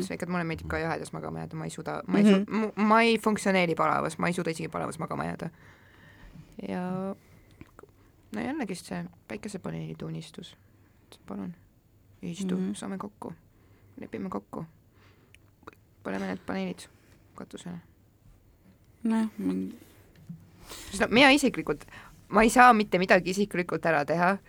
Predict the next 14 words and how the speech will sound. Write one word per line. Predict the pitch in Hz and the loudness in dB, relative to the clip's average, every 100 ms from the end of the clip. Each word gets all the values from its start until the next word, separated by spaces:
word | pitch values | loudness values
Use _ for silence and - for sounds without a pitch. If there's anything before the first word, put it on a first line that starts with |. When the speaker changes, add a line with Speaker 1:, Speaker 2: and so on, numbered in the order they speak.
| - | -12
Speaker 2:
sellepärast | - 165 170 | -4 -2 0
et | |
me | 175 | 2
Speaker 1:
Mhm. | 170 185 | 2 4
Speaker 2:
niikuinii, | 196 226 202 208 202 - - - _ _ - | 4 4 2 4 2 -2 -18 -20 _ _ -6
ma | 185 175 | 2 4
ei | |
maksa, | 175 190 202 165 165 - - - - _ _ _ - | 4 2 2 0 0 -6 -20 -20 -20 _ _ _ -6
no, | 180 170 - - | -2 -2 -2 -4
ma | 170 | 0
maksan | 190 190 165 | 0 0 2
ruutmeetri | 196 - 156 165 - | 0 0 -6 -6 -6
põhiselt. | 160 165 143 - - | -4 -4 -6 -10 -2
Speaker 1:
Mhm. | 196 190 180 185 | 4 6 6 4